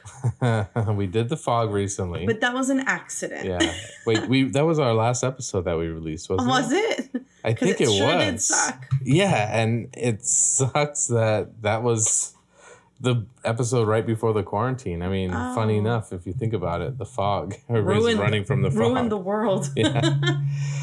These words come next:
Speaker 1: Um, cool. Well, all right. So let's talk a little bit about this movie.
Speaker 2: All
Speaker 1: Uh,
Speaker 2: So, Revenge
Speaker 1: Revenge.
Speaker 2: is a movie from two thousand seventeen,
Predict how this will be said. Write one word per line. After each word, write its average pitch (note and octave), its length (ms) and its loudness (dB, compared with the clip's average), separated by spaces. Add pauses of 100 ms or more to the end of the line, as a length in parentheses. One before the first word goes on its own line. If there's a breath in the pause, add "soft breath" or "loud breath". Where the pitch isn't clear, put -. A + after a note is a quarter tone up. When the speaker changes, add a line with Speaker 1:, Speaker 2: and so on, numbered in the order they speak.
(200 loud breath)
Speaker 1:
Um, A#2 420 2
cool. C3+ 360 0
Well, A#2 400 0 (440)
all D3+ 140 0
right. G2+ 220 -6
So A#2+ 540 0 (560)
let's C#3 180 -2
talk C#3 160 0
a C3+ 60 0
little C3 200 2
bit A#2 120 2
about G2+ 260 2
this G2+ 220 -6
movie. G2 360 -2 (200)
Speaker 2:
All D#4+ 60 -2 (400 loud breath)
Speaker 1:
Uh, G3+ 160 0
Speaker 2:
So, B3+ 340 -2
Revenge A3+ 360 -2
Speaker 1:
Revenge. G3+ 380 -2
Speaker 2:
is A3 100 -2
a A3 100 0
movie G#3 200 -2
from G3+ 320 -6
two A3 140 -6
thousand F#3 340 -6
seventeen, F#3+ 520 -8